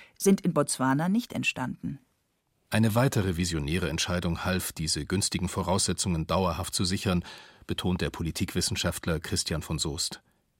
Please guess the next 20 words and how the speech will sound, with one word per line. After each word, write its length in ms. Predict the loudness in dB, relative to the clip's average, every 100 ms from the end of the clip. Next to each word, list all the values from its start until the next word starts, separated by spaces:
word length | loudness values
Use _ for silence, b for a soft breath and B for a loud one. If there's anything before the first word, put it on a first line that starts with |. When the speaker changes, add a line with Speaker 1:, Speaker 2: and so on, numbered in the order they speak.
| _ _ _ B B B B B B
Speaker 2:
Die 80 | 2
botswanische 600 | 4 2 0 2 2 0
Staatsführung 760 | 0 0 0 -2 0 0 0
rund 220 | 2 2 2
um 100 | 0
Seretse 460 | 0 0 0 0
Khama 520 | -2 -2 0 0 0 -2
geht 180 | -2 0
zur 140 | 2
Diamantenförderung 1000 | 2 2 2 2 0 0 0 0 0 0 0
ein 220 | 0 2
Joint 340 | 2 2 2
Venture 440 | 0 0 0 0 0
mit 200 | -2 0
dem 160 | 2
südafrikanischen 960 | 2 0 -2 -2 -2 0 0 0 0 0
Bergbaukonzern 1000 | 0 -2 -2 -2 0 -2 0 0 0 0
De 120 | 0
Beers 400 | 4 2 2 0
ein. 320 | -4 -8 -12